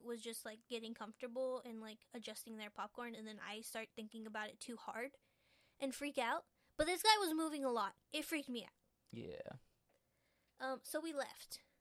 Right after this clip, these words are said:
Speaker 1: Or I left. I said I had to go to the bathroom, and then I texted Jorge, and I was like, "I can't do this. We need to leave."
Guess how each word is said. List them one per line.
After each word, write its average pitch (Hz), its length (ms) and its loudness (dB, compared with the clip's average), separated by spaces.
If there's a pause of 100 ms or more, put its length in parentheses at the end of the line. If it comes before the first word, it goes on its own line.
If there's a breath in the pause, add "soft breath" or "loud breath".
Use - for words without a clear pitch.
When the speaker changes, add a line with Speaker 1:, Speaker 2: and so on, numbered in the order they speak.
(1300)
Speaker 1:
Or 254 120 2
I 294 220 6
left. 254 480 2
I 247 60 -4
said 269 180 2
I 285 60 4
had 269 120 2
to 254 60 0
go 247 80 0
to 240 80 0
the 233 60 0
bathroom, 226 300 -2
and 233 60 -4
then 233 120 -4
I 226 60 -4
texted 247 320 -6
Jorge, 226 260 -4
and 220 100 -4
I - 20 -4
was 220 100 -6
like, 214 220 -8 (460)
"I 277 80 2
can't 269 220 0
do 240 100 -4
this. 226 240 -2
We 240 100 0
need 233 160 -2
to 220 80 -6
leave." 190 240 -12